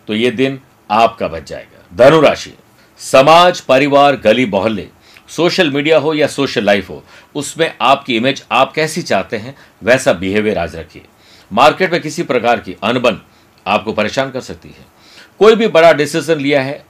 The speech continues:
वापस सोचिए और उसके बाद आप किसी की दखल अंदाजी बर्दाश्त नहीं करें। साथ ही समय के साथ बदलाव भी बहुत ज़रूरी है।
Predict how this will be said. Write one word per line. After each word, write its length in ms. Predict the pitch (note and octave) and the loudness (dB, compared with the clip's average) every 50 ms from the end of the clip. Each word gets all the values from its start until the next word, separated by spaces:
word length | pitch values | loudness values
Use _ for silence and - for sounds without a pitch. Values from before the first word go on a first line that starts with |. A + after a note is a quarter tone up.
| _ _ _ | _ _ _
वापस 380 | G#2 A2 B2 B2+ - C3+ A2+ - | 0 2 2 4 4 2 0 0
सोचिए 300 | F2+ D#2+ - - - - - _ _ _ _ _ _ _ _ - _ - | -4 -14 -16 -18 -20 -20 -20 _ _ _ _ _ _ _ _ -10 _ -2
और 140 | B2+ C3 | 0 0
उसके 220 | C3+ B2+ - - D#3+ | 0 -2 -2 -4 0
बाद 360 | C3 C3+ C#3 D3 D3+ - C#3 - _ _ _ _ - | 2 2 2 2 0 -4 -12 -20 _ _ _ _ 2
आप 300 | C3 D3 C#3+ G#2 - - _ _ _ _ _ _ _ _ _ _ | 4 4 4 4 0 -4 _ _ _ _ _ _ _ _ _ _
किसी 260 | - E3 D#3+ - F#3+ F#3 | -6 -6 -4 -2 0 0
की 80 | E3+ | 2
दखल 280 | A2 B2+ B2+ A2+ C#3+ C#3+ | 2 2 2 2 2 2
अंदाजी 380 | C#3 B2+ A#2 A#2+ A#2 G#2+ A#2+ | 2 4 2 2 0 0 -4
बर्दाश्त 460 | G#2+ F#2 G2 F#2 E2+ G#2 F#2+ F2+ - - | -2 -2 -2 0 0 0 -2 -2 -4 -10
नहीं 100 | E2+ D2+ | -16 -18
करें। 200 | - - - - _ _ _ - - _ | -18 -20 -20 -20 _ _ _ -20 -20 _
साथ 300 | - - D3 D#3 E3+ E3+ | -4 2 4 4 4 2
ही 60 | F3 D3 | 0 -4
समय 320 | - - C3 D3 E3 E3+ | -2 -2 0 0 0 -2
के 100 | D3+ D#3 | -2 -4
साथ 220 | - D3+ C#3+ - | -4 -2 0 0
बदलाव 460 | A#2 A2+ G#2 G#2 A2 A2+ B2 C3 C#3+ C3 | 0 0 0 0 2 4 4 4 4 4
भी 120 | A#2 G#2+ | 2 -4
बहुत 240 | F2 F#2 G2+ A2 F#2+ | -2 0 0 0 0
ज़रूरी 300 | A2 A2 B2 B2+ B2+ A#2 | -2 -4 -6 -6 -8 -10
है। 160 | - D2 - | -12 -14 -20